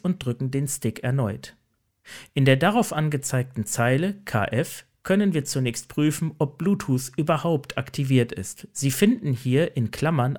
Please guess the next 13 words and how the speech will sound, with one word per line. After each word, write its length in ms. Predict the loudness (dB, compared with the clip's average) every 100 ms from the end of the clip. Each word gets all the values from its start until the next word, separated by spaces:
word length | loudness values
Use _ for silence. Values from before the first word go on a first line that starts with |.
| -4
ein 240 | -4 -2
G, 360 | -2 0 0 -4 -12 -12 -2
das 200 | 0 2
steht 300 | 0 0 -2
für 140 | -2
das 200 | -4 -4
Kontrollfeld. 920 | -4 -6 -2 2 2 0 -8 -12 -16 _ _ _
Wenn 140 | 2 6
hier 220 | 6 4
ein 100 | 0
G 200 | 0 -2
angezeigt 680 | -2 -4 -4 -2 0 0 -2
wird, 280 | 0 0